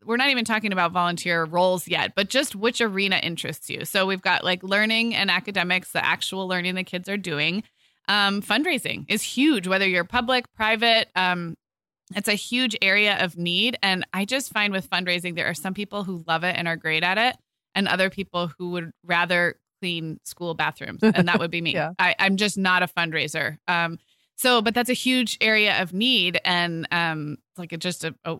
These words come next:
Speaker 1: a great way to be involved. Um, things like experiences, which would be, like,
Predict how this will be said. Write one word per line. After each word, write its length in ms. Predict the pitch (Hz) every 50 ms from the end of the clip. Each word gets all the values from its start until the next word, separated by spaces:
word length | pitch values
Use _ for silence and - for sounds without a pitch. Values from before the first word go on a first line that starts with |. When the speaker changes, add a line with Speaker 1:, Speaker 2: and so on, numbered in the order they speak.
| - -
Speaker 1:
a 80 | 160
great 400 | 156 - - 175 180 190 - -
way 140 | 165 156 151
to 80 | 151 -
be 120 | 156 147
involved. 480 | 139 151 156 143 143 160 180 185 - - _ -
Um, 520 | 202 190 190 190 185 180 180 180 175 - - _
things 160 | 269 320 370 -
like 140 | 392 285 254
experiences, 880 | 233 262 - - - - 226 226 233 240 233 226 - - 160 151 160
which 160 | 190 196 - 208
would 100 | 202 190
be, 140 | 196 190
like, 280 | 196 185 185 180 180